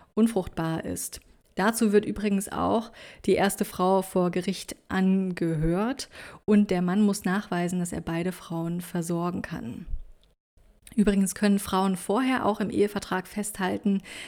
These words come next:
dass er keine zweite Frau haben darf, beziehungsweise dass sie dann eben automatisch die Scheidung bekommen. Das wiederum hat einen, äh, längeren Kontext, wie das mit dem Scheidungsrecht ist und so, aber das spare ich jetzt hier mal aus.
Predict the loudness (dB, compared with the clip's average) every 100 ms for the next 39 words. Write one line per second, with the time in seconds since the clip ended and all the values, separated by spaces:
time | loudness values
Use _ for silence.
0 | -10 -4 -2 -4 -8 -6 -4 -4 -4 -6
1 | -6 -6 -8 -8 -6 -6 -6 -6 -4 -4
2 | -2 -4 -4 -4 -6 -4 -4 -4 -4 -4
3 | -6 -6 -8 -6 -6 -6 -8 -6 -6 -6
4 | -8 -8 -10 -10 -10 -10 -10 -12 -16 -20
5 | _ -2 0 -2 -2 -4 -2 -2 -4 -4
6 | 0 2 2 -2 -16 -20 -20 -20 _ _
7 | 4 6 6 4 4 4 4 4 6 6
8 | 4 4 2 0 -4 -10 -4 -2 0 -2
9 | -2 -2 -2 -4 -4 -2 -2 -2 -2 -2
10 | -4 -2 -2 -2 -4 -4 -6 -6 -6 -2
11 | 0 2 0 0 0 0 0 0 -2 -6
12 | -6 -6 -8 -14 _ -20 -10 -6 -4 -6
13 | -8 -10 -8 -6 -6 -6 -8 -8 -10 -14
14 | -12 -10 -10